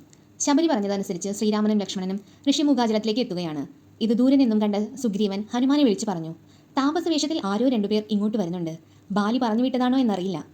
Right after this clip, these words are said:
എന്തായാലും നീയൊന്ന് പോയി അവരാരാണെന്ന് അറിഞ്ഞു വരിക. അവർ താപസവേഷത്തിലായതിനാൽ നീയും അങ്ങനെ തന്നെ പോയാൽ മതി." അങ്ങനെ ഹനുമാൻ താപസവേഷത്തിൽ അവരുടെ മുന്നിലെത്തി അവരോട് ആരാണ്, എന്താണ് ഈ വഴിക്ക് വന്നത് എന്നെല്ലാം ചോദിക്കുന്നു. അപ്പോൾ ശ്രീരാമൻ പറഞ്ഞു, "ഞാൻ അയോധ്യാപതി ദശരഥപുത്രൻ ശ്രീരാമൻ.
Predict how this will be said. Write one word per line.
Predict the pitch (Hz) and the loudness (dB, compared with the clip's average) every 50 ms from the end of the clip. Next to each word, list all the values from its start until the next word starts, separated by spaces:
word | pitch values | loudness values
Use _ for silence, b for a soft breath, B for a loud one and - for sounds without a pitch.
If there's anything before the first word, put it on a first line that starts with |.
| - _ - | -18 _ -8
എന്തായാലും | 185 190 214 220 220 220 220 226 226 226 208 | -4 -2 0 0 0 0 0 0 2 2 2
നീയൊന്ന് | 208 214 262 254 262 254 | 2 2 2 2 0 0
പോയി | 247 214 196 214 208 208 | 0 -2 -2 -2 -2 -4
അവരാരാണെന്ന് | 196 202 214 208 180 190 202 220 226 240 247 269 | -4 -2 -2 -2 -2 -2 -2 -2 0 0 0 0
അറിഞ്ഞു | 262 226 180 180 190 190 | 0 -2 -4 -4 -4 -6
വരിക. | 170 156 151 147 160 - - - b b b b b b - | -6 -8 -10 -12 -14 -16 -20 -20 b b b b b b -2
അവർ | 254 285 320 | -2 0 0
താപസവേഷത്തിലായതിനാൽ | 320 294 247 233 233 262 269 277 285 277 294 302 302 254 196 185 190 196 202 202 220 | 0 0 0 0 0 2 4 4 4 2 2 0 0 -2 0 -2 -2 -2 -2 0 0
നീയും | 220 233 233 285 302 | 2 2 2 2 2
അങ്ങനെ | 269 196 190 226 220 247 | 2 2 0 0 0 0
തന്നെ | 226 233 | 0 0
പോയാൽ | 233 220 185 175 170 175 | 0 0 -2 -2 -2 -4
മതി." | 175 165 160 160 - - - - | -6 -6 -8 -12 -16 -10 -4 0
അങ്ങനെ | 254 262 285 302 277 | 4 4 4 4 2
ഹനുമാൻ | 247 220 220 220 226 240 | 0 0 2 0 0 0
താപസവേഷത്തിൽ | 226 220 208 202 240 285 269 254 220 202 226 233 | 0 0 0 0 0 0 0 0 2 0 0 0
അവരുടെ | 196 180 175 180 208 | 0 0 0 0 2
മുന്നിലെത്തി | 208 202 185 180 170 175 160 160 B B B B B | 2 2 0 -2 -4 -6 -8 -10 B B B B B
അവരോട് | 214 220 226 226 233 240 - | -2 2 2 2 2 2 0
ആരാണ്, | 214 220 233 254 240 - 202 190 208 - - - | 0 0 0 0 2 0 0 -2 -4 -8 -4 0
എന്താണ് | 240 254 269 330 302 233 | 2 4 4 4 4 4
ഈ | 214 | 4
വഴിക്ക് | 208 202 202 202 208 | 2 0 0 0 0
വന്നത് | 196 196 196 208 | 0 0 0 0
എന്നെല്ലാം | 190 185 185 185 202 | -2 -2 0 -2 0
ചോദിക്കുന്നു. | 214 196 165 170 170 160 151 160 - - - - - | 0 -2 -4 -4 -6 -6 -8 -8 -12 -16 -10 -6 -2
അപ്പോൾ | 214 277 277 | 0 2 2
ശ്രീരാമൻ | 269 233 202 202 214 226 233 | 2 2 0 2 2 0 0
പറഞ്ഞു, | 226 214 185 185 165 160 - - _ b b b b - | 0 0 -2 -2 -4 -6 -8 -14 _ b b b b -4
"ഞാൻ | 233 247 254 294 | -2 0 0 0
അയോധ്യാപതി | 269 226 226 233 - 233 240 240 254 254 277 262 | 2 2 2 0 0 -2 -2 -2 0 0 0 0
ദശരഥപുത്രൻ | 226 220 220 214 220 254 262 - 262 262 262 | 0 0 -2 -2 -2 -2 -4 -2 0 0 0
ശ്രീരാമൻ. | 262 208 175 170 170 170 165 170 | 0 -2 -2 -2 -2 -4 -4 -6